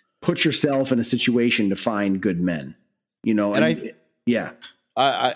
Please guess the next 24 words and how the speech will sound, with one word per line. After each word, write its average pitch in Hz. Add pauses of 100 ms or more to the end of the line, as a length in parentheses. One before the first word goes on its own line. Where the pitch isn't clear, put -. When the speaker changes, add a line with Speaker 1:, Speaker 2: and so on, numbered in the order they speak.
Speaker 2:
I, 135 (120)
I -
think 127
also 123
people 107
tend 117
to, 95 (680)
men 135
tend 110
to 104
keep -
people 110
around 101
in 101
their 92
lives 98
that 90
they 95
think -
might 92
help -
them, 67 (760)
right? 110 (440)
Or 107